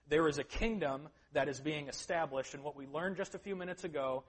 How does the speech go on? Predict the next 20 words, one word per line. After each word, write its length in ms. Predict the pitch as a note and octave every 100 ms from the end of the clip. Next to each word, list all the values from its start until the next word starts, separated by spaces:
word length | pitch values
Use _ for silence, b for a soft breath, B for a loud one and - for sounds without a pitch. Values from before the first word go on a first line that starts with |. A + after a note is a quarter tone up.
| b D3
is 140 | C3+
that 240 | C#3 C3
there 140 | C3+ D#3
will 160 | D#3+
be 180 | C#3+ C3+
separation. 760 | - - B2+ C3+ C3 C#3 - C3 C3 _ _ _ _ _ _ _ _ _ _ _ _ _ _ -
Now, 180 | B2+ A#2+ C#3+
I'm 120 | D3
so 180 | - C3+
thankful 360 | C3 C3 A#2
that 100 | A2+ A2+
you're 160 | B2
all 160 | A2+ G2+
on 80 | G#2
this 140 | G#2
side, 160 | - - - _ _ _ _ _ _
let 100 | B2+
me 60 | A2+
tell 160 | A#2+
you. 80 | G2+